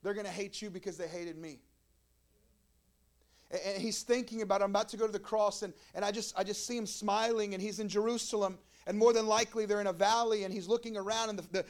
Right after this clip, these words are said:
the community there are farmers, and he sees these vineyards. You see, because if you study it out, during this discourse would have been a time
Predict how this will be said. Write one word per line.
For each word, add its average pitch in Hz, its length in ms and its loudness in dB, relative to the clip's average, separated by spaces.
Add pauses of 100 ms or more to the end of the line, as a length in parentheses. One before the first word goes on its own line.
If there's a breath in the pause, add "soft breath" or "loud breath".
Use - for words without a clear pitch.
the 196 100 0
community 226 440 -2
there 220 180 4
are 190 60 0
farmers, 220 600 2 (200 loud breath)
and 202 80 -2
he 226 80 -2
sees 240 300 -4
these 190 220 -6
vineyards. 214 760 -2 (280 soft breath)
You 190 60 -12
see, 233 140 -6
because 226 280 -2
if 208 140 -8
you 196 80 -8
study 247 480 -2
it 208 120 -2
out, 214 300 -4
during 233 340 -4
this 180 180 -8
discourse 208 580 -4
would 208 100 0
have 214 100 -2
been 214 100 -4
a 208 80 -6
time 220 500 -4